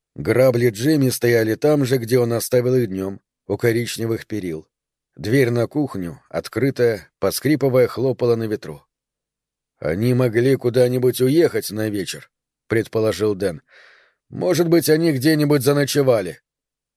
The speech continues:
«Они мне ничего не говорили». «Не все обязаны спрашивать твоего разрешения, чтобы куда-нибудь поехать. Ты ведь просто водопроводчик». Я не был настроен спорить.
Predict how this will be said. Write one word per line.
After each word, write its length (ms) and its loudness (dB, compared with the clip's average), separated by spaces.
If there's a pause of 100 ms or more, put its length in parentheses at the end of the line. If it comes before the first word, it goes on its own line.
«Они 320 -4
мне 160 0
ничего 400 2
не 120 0
говорили». 600 0 (600)
«Не 220 0
все 320 0
обязаны 540 2
спрашивать 580 2
твоего 280 2
разрешения, 720 2
чтобы 300 0
куда-нибудь 580 2
поехать. 600 0 (420)
Ты 120 4
ведь 180 -4
просто 340 2
водопроводчик». 880 4 (540)
Я 300 0
не 200 0
был 180 2
настроен 520 0
спорить. 540 -4